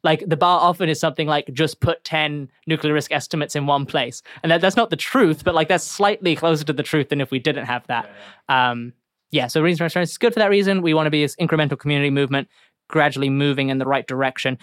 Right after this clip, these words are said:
Speaker 1: One thing I wanna push back on, though, is, um, you said something like, "Because we're advancing the frontiers of knowledge." And I think we're, we're sometimes not. Um, so <laughs> I th-, I think, like,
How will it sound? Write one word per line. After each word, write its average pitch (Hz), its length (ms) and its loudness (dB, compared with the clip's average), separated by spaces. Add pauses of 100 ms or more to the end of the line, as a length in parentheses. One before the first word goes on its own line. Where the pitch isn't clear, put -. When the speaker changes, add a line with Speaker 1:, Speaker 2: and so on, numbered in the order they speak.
(160)
Speaker 1:
One 170 160 4
thing 196 120 2
I 196 40 4
wanna 180 120 2
push - 220 -4
back 156 260 0
on, 127 180 0
though, 127 300 -2 (140)
is, 127 460 -2
um, 127 420 0 (1000)
you 139 360 -2
said 143 220 -2
something 185 320 0
like, 135 380 -2 (280)
"Because 147 380 -2
we're 143 320 0
advancing 147 340 -2
the 131 60 -6
frontiers 135 400 -2
of 127 60 -12
knowledge." 127 420 -6 (840)
And 156 120 2
I - 20 4
think 165 140 0
we're, 165 220 4
we're 165 120 0
sometimes 156 320 0
not. 139 220 -2 (460)
Um, 147 200 4
so 175 120 0
<laughs> - 0 -
I 160 40 0
th-, 233 140 2
I 185 40 2
think, 180 120 0
like, 160 180 0